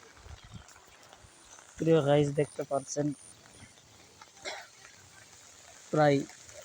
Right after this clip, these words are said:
বন্যায় প্লাবিত, বৃষ্টির পানিতে আমার বাড়িতে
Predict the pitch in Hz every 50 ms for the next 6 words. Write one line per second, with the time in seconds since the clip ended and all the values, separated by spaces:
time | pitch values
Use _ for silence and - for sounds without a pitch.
0 | 160 143 147 151 147 151 147 147 143 131 - 143 147 143 139 139 143 131 - -
1 | 139 135 131 - - - - - - - 143 143 143 - - - 151 143 135 -
2 | 123 131 135 135 123 - - 135 131 135 - - - - - - - - - -
3 | - - - - - - - - - - - - - - - - - - 139 135
4 | 135 135 131 135 131 139 143 147 135 - -